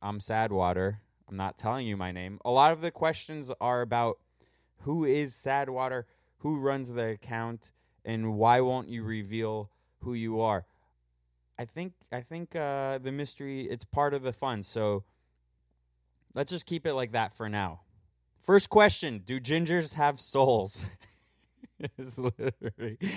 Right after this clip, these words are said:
the first question. And the answer is no. And everyone knows that. Next question. Don't advertise.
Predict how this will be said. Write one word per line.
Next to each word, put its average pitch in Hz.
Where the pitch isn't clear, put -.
the 165
first 131
question. 120
And 151
the 160
answer 190
is 160
no. 170
And 139
everyone 165
knows 104
that. 107
Next 139
question. 113
Don't 135
advertise. 117